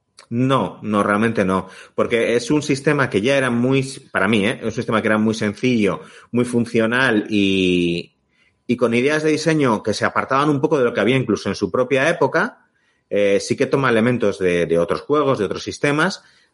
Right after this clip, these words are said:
A mí me recuerda, por ejemplo, mucho al Pendragon de Greg Stafford. Me parece un juego absolutamente revolucionario y que muchas de las cosas que hoy en día todavía se dicen que se están inventando, que se han inventado el año pasado,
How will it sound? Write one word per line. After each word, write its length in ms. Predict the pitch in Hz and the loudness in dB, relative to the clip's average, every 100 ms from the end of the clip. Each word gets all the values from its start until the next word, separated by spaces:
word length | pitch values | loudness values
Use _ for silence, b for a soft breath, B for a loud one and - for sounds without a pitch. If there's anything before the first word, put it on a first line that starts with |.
| b - | b -4
A 60 | |
mí 100 | 104 | 0
me 120 | 143 | 2
recuerda, 320 | 147 139 131 110 | 2 2 0 2
por 100 | 107 | 0
ejemplo, 300 | 113 104 101 | 0 0 0
mucho 260 | 101 - | 0 0
al 140 | 92 90 | -2 0
Pendragon 680 | 92 85 87 123 165 202 | -2 0 2 2 0 -2
de 140 | 98 98 | -2 0
Greg 200 | 98 95 | 2 2
Stafford. 500 | - 117 143 151 - | 0 0 0 -2 -2
Me 80 | 98 | -4
parece 160 | - | -4
un 60 | 104 | 0
juego 140 | 107 | 0
absolutamente 520 | 104 104 98 101 98 | 2 0 0 0 2
revolucionario 880 | 98 92 92 98 98 98 110 151 - - | 0 2 2 0 -2 0 0 0 -2 -2
y 100 | 104 | 0
que 120 | 104 | 2
muchas 240 | 117 123 | 2 2
de 80 | 113 | 2
las 140 | 113 | 2
cosas 320 | - 120 113 - | 0 0 0 0
que 240 | 104 107 b b | -2 -2 b b
hoy 180 | - 117 | -2 0
en 100 | 117 | 2
día 200 | 120 120 | 2 0
todavía 260 | 101 101 110 | 2 2 2
se 100 | 113 | 0
dicen 200 | 113 110 | 0 0
que 100 | 101 | 0
se 140 | - | -2
están 200 | - 110 | -4 -2
inventando, 640 | 113 110 101 123 131 110 | 2 2 0 0 0 0
que 80 | 92 | 0
se 80 | 90 | -2
han 80 | 101 | -2
inventado 480 | 104 98 104 107 104 | -2 -2 0 2 2
el 60 | |
año 180 | 104 107 | 2 0
pasado, 400 | 104 120 123 98 | -2 0 0 -2